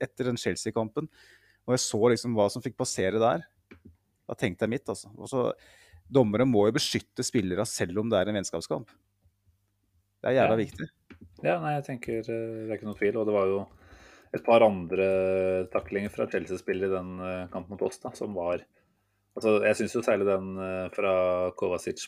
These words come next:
Speaker 2: mot, eh, mot, eh, Smith Rowe, den bakfra der. Først og fremst kynisk, og sånn sett så kan det jo på en måte, greit nok, men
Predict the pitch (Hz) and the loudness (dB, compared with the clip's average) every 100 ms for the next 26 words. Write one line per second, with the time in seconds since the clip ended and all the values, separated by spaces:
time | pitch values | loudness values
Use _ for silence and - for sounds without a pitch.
0 | - 92 - _ 92 92 90 90 90 87 | -10 -12 -12 _ -2 0 0 -2 -4 -6
1 | 87 - _ - - - _ _ _ - | -10 -16 _ -20 -18 -18 _ _ _ -14
2 | 85 - - 87 87 85 80 90 - 95 | -14 -12 -6 -4 -2 -2 -6 -8 0 0
3 | 117 - _ - 101 95 95 95 90 85 | 0 -6 _ -12 -10 -10 -12 -8 -4 -4
4 | - 95 90 104 - - - 107 - - | -4 -4 0 -2 -4 -16 -16 -6 -4 2
5 | 127 - 104 90 123 - - - 127 - | 0 0 -4 -2 -4 -6 -12 -14 -12 -4
6 | 113 104 - 92 - - - - 120 98 | 0 0 -2 -6 -6 -8 -8 -4 -4 -4
7 | 90 95 - 90 82 _ - - 87 90 | -6 -8 -6 -8 -8 _ -20 -12 -4 -2
8 | - 98 - 104 95 | -4 -8 -10 -12 -12